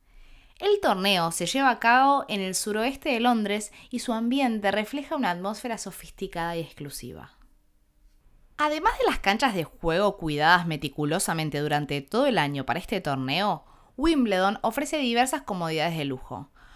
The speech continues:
Los camarotes V I P y las suites privadas, servicios personalizados y una atención al detalle excepcional.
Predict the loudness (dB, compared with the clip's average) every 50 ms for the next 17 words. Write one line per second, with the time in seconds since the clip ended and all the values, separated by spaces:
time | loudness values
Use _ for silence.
0 | -18 -12 -8 -6 -4 -2 0 0 0 0 -4 -2 -4 -4 -4 -4 -4 -2 0 0
1 | 0 0 -2 -4 -4 -4 -4 -4 -2 0 0 0 -2 -4 -8 -8 -8 -8 -10 -6
2 | -4 -2 0 4 6 6 6 6 4 2 -2 -4 -12 -8 -4 -4 -2 -2 -2 0
3 | 4 4 4 4 4 0 0 -2 -2 -2 -2 -2 0 2 2 2 2 0 0 2
4 | 2 2 2 0 -2 -6 -4 -6 -4 -2 -2 0 0 0 -2 -2 -4 -4 -2 -2
5 | -2 -2 -4 -8 -8 -6 -8 -8 -8 -8 -6 -6 -6 -6 -6 -8 -8 -8 -8 -6
6 | -6 -8 -10 -10 -16